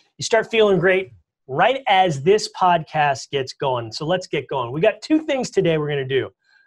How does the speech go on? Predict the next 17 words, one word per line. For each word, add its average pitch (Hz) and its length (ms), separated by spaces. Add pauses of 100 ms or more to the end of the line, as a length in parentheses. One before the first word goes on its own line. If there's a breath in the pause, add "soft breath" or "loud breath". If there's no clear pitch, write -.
(120)
We're 139 80
gonna 156 120
talk 180 220
about 220 160
the 240 80
matchup 214 420
with 202 160
the 185 80
Patriots, 185 560
and 170 60
I'm 160 60
gonna 170 100
give 160 160
you 180 100
a 170 40
few 196 180
numbers 165 960